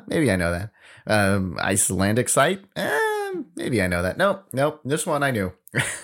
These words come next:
Baywatch is the answer to this one. Uh, yeah, you, as I mentioned, you can read the rest of those, uh, questions there and see how good you are at this trivia on this National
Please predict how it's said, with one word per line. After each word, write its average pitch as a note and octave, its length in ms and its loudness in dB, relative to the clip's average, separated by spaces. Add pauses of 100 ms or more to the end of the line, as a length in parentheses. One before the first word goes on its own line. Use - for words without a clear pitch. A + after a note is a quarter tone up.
(220)
Baywatch A2+ 640 0
is F#2+ 140 0
the C3 220 2
answer G#2+ 300 -2
to G#2 200 0
this - 260 -4
one. F#2 140 -6 (600)
Uh, - 60 2
yeah, A#2 160 6
you, E3 300 4
as E3 180 4
I B2+ 60 6
mentioned, F2+ 340 0
you F2+ 80 0
can E3 140 -4
read F3 160 -4
the E2+ 100 -4
rest E2 240 -4
of F2+ 80 -8
those, F2 220 -4
uh, E2+ 220 -4
questions F2+ 500 -4
there G2 160 2
and F#2+ 120 -2
see D3+ 200 0 (180)
how D#3 140 2
good D#3 260 2
you F#3 200 0
are A2 260 0
at D3+ 140 -10
this - 120 -8
trivia D#2+ 380 -6
on D#2 400 -8
this D2+ 240 -8
National D#2+ 580 -6